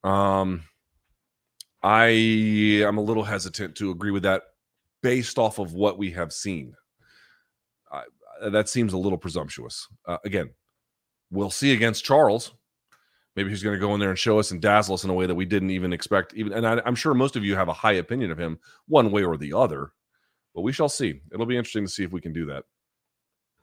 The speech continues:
that. Um, let's see. Let's get a good one here. Oh, glad you asked. Very good.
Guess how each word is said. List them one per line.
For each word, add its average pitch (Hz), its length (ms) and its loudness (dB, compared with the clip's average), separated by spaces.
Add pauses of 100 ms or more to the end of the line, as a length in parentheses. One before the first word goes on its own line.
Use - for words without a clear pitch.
(1400)
that. 104 40 -4
Um, 104 380 2
let's 110 220 -4
see. 73 240 -8 (180)
Let's - 140 -20
get 165 140 -8
a 85 40 -8
good 87 160 -8
one 71 160 -10
here. 69 300 -16 (4000)
Oh, 98 240 2 (180)
glad 143 240 6
you 113 120 4
asked. 76 340 -4 (140)
Very 123 260 4
good. 73 240 -8